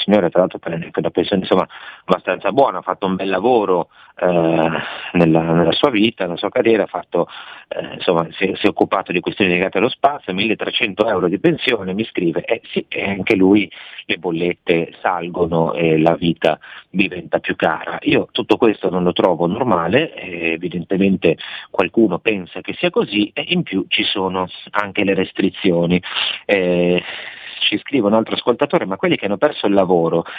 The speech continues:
che stanno perdendo, che sicuramente perderanno, gliene può fregare di chi diventerà Presidente della Repubblica o Presidente del Consiglio? Beh, eh, sì, in teoria, mm,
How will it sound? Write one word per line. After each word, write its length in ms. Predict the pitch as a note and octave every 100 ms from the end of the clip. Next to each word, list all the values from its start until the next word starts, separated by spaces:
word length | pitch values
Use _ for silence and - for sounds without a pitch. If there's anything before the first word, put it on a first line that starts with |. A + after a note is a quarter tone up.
| -
che 120 | - A#2
stanno 220 | E3 D#3
perdendo, 360 | A#2+ A2+ G2
che 100 | F#2
sicuramente 500 | F#2+ - B2 C#3 C#3
perderanno, 560 | - A#2 D3 D#3+ D3 G#2+
gliene 180 | G#2+ A#2
può 140 | F#3
fregare 420 | - A2+ B2 G2+
di 120 | F2 F#2
chi 240 | G#2+ F#2
diventerà 460 | F2 G2 G#2 F#2+ G#2+
Presidente 540 | A2 A2+ - F#2+ F#2+
della 120 | F2+
Repubblica 420 | F2+ - A2+ G2
o 20 | F2
Presidente 460 | - - F#2+ G2
del 120 | F2+
Consiglio? 420 | E2 F#2+ - B2+ F#2+ - - -
Beh, 200 | - E3+ -
eh, 540 | B2+ A#2 A2 G#2+ G#2+ -
sì, 140 | C#3+
in 100 | G2
teoria, 580 | A#2 A2+ C#3 B2 G#2 G2
mm, 160 | F2+